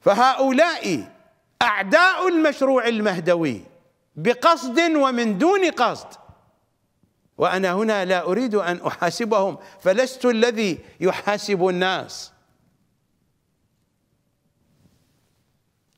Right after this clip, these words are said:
الذي يحاسب الناس هو إمام زماننا، لا أنا ولا غيري، إنما أشير إلى ضلالهم.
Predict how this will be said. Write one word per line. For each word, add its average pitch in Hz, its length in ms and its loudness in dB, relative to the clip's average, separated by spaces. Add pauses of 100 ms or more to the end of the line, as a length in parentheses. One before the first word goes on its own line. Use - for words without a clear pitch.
(140)
الذي 202 400 -2
يحاسب 196 600 -2
الناس 247 520 -4 (300)
هو 202 200 2
إمام 226 480 0
زماننا، 196 720 -2 (540)
لا 185 340 -2
أنا 262 260 0
ولا 233 320 0
غيري، 196 580 -2 (2000)
إنما 254 560 2
أشير 381 440 4
إلى 247 300 2
ضلالهم. 180 680 0